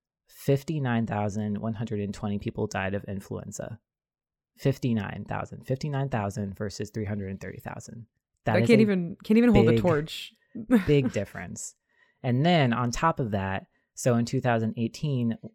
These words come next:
Speaker 1: only one hundred and fifty thousand people died of respiratory diseases. This would be your C O P D, asthma, anything like this.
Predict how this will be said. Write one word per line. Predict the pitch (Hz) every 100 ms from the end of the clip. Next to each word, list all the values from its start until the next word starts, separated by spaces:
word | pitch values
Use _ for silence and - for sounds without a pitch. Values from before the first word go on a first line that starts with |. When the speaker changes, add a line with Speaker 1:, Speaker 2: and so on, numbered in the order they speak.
| -
Speaker 1:
only | 147 160 151
one | 135 131
hundred | 139 147 131 117
and | 110 110
fifty | - 135 - 117
thousand | 110 104 107 110 101
people | 107 117
died | 110 104 98
of | 95
respiratory | 101 - - 113 -
diseases. | 113 98 107 113 - - - -
This | - 120 -
would | 113 -
be |
your | 110 107 104
C | 98 117 104
O |
P | 101 -
D, | 107 101 101 101 101 _ _ -
asthma, | 107 98 92 104 95 92 98 123
anything | 117 107 98 104
like | 101 -
this. | - - -